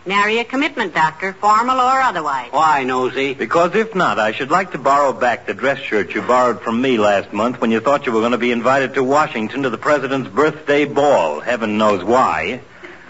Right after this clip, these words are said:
Speaker 1: Well, uh, when he sent in his contribution to the March of Dimes, he enclosed his card saying, "Fine extemporaneous speaker, does card tricks, sings harmony good, and can take off vest without removing coat." <laughs>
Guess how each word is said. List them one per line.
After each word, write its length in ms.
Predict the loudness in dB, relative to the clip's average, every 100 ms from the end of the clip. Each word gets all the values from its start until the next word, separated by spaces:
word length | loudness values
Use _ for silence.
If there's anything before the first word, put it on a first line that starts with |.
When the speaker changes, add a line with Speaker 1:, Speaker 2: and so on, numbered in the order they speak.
| -20 -2
Speaker 1:
Well, 440 | 0 2 0 -2
uh, 200 | 0 0 0
when 140 | -2
he 100 | -2 -4
sent 220 | -4 -2
in 100 | -2
his 140 | -4
contribution 680 | 0 0 0 -4 -6 -4 -4
to 100 | -2
the 80 | 0
March 280 | 0 0 -4
of 80 |
Dimes, 440 | -2 0 0 -2 -6
he 100 | -6
enclosed 480 | -6 0 2 2 0
his 180 | -6 -4
card 500 | 0 0 2 -2 -6 -6
saying, 560 | -4 -2 -4 -6 -8 -16 -20 -20 -20 -20 -2
"Fine 400 | 2 2 0 -4
extemporaneous 760 | -4 -4 -4 -2 -2 -2 -4
speaker, 520 | -6 -6 -4 -2 -4 -6 -10 -2
does 180 | -2 -2
card 300 | 0 0 0
tricks, 280 | -4 -8 -10 -20 -20 -20 -4
sings 240 | -2 -2
harmony 440 | 0 0 0 -2 -4
good, 280 | -2 -4 -6 -10 -6
and 180 | -4
can 160 | -4 -4
take 240 | -2 0
off 240 | 2 0 0
vest 240 | -4 -4 -6
without 300 | -2 0 0
removing 420 | -2 -4 -4 -6
coat." 300 | -2 -2 -2
<laughs> 60 | -6